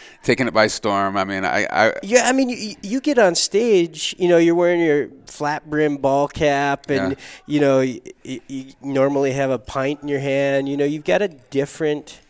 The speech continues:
Speaker 2: and part of it is your age comparatively
Speaker 1: Sure.
Speaker 2: in your audience, but
Speaker 1: Sure.
Speaker 2: you've got a different persona than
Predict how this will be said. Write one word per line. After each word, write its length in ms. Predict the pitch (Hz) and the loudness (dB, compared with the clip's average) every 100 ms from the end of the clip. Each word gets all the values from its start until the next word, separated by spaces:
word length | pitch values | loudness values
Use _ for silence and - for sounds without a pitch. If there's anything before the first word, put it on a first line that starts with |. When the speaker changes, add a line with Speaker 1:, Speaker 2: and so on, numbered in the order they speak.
| _ _ | _ _
Speaker 2:
and 120 | - - | -2 2
part 240 | 262 262 | 2 0
of 100 | 233 | 2
it 80 | 165 | 2
is 220 | 147 135 | 0 -2
your 140 | 127 120 | -4 -4
age 400 | 101 101 113 - | -4 -6 -8 -12
comparatively 760 | - 104 - 98 98 101 117 127 | -12 -14 -8 -8 -4 -4 -2 -2
Speaker 1:
Sure. 80 | 131 | -2
Speaker 2:
in 80 | |
your 160 | 120 101 | -4 -4
audience, 560 | 98 101 113 143 - - | -4 -4 -8 -10 -12 -4
but 120 | 135 110 | -2 -2
Speaker 1:
Sure. 140 | 101 - - _ _ _ _ | -4 -12 -20 _ _ _ _
Speaker 2:
you've 160 | 143 | -2
got 140 | 180 160 | 2 2
a 60 | |
different 340 | 147 160 160 - | 0 -4 -4 -8
persona 800 | 147 - - 151 139 107 104 104 | -10 -6 -2 0 0 -4 -6 -10
than 720 | 104 113 107 107 104 104 104 | -12 -6 -6 -6 -8 -12 -16